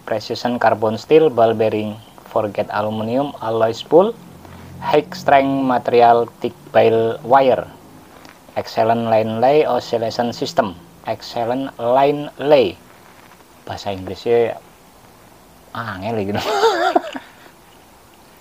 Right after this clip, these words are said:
Very perfect handle arm curve design.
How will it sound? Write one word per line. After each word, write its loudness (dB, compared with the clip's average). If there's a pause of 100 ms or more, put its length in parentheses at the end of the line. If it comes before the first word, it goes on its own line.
(580)
Very 8
perfect 2
handle 2 (100)
arm 0 (240)
curve 2 (160)
design. 0